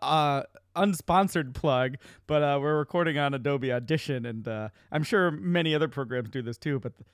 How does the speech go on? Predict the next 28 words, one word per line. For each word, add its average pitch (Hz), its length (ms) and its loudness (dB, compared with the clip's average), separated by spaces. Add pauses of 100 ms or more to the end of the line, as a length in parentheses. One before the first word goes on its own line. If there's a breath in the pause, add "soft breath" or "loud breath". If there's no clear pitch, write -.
(120)
I 151 80 -2
found 190 440 4
where 170 280 6
they 156 220 6
store 175 340 4
the 131 80 0
backups 156 560 -2
of 135 80 -6
the 131 100 -6
<laughs> - 20 0
recordings, 147 760 -4 (200 soft breath)
and 165 120 0
I 190 120 2
was 226 160 0
able 202 260 -2
to 160 120 -6
find 175 420 2
that 151 160 6
after, 143 440 0 (260 loud breath)
like, 156 220 0
clearing 180 260 0
my 147 140 0
head 143 280 2
for 135 140 -4
a 127 60 -2
moment. 113 340 -6
But 120 140 -2
the, 180 160 2